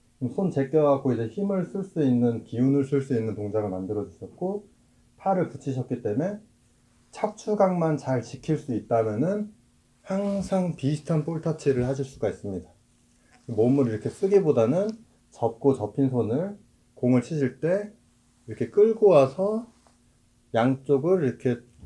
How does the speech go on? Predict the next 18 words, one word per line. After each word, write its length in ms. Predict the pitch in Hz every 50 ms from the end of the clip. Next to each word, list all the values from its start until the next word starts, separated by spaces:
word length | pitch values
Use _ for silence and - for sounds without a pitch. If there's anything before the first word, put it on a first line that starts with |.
| - _ -
털어주는 560 | - - 214 214 214 196 185 170 160 143 131
느낌으로, 460 | 113 - 120 110 101 92 90 92 -
이렇게 300 | - 120 110 - - - - _ _ _ _ _ _ _ _ _ _ _ _ _ _
공을 280 | - 139 139 147 135 120
이렇게 320 | 123 139 185 - - -
치셔야 400 | - - 143 123 - 117 107 101
쉬워요. 440 | 95 - - 139 120 98 90 80 - _ _ _ _ _ _ - - - - _ _ _ _ _ _ - - - - _ _ _ _ _ _ _ _ _ _ _ -
그러니까 400 | 147 - 151 143 135 139 - - _ _ _ _ _ _ _ _ _ _ -
좀 300 | - 156 156 139 - 98
몸을 300 | 104 120 147 175 190 165
많이 240 | 135 113 135 165 165
쓰시는 380 | - 185 170 180 185 175 170
분들은 600 | 165 160 151 139 151 143 143 143 147 147 143 135
공을 560 | 135 - 135 135 139 139 139 143 127 101 - - - _ _ _ _ - - - - - - - - _ -
이렇게 160 | 131 127 - -
맞추기가 680 | 110 107 - - - 156 147 147 135 127 123 101 95
어렵기 400 | 98 117 147 160 160 160 165 -
때문에 520 | - 123 113 107 104 104 110 117 107 92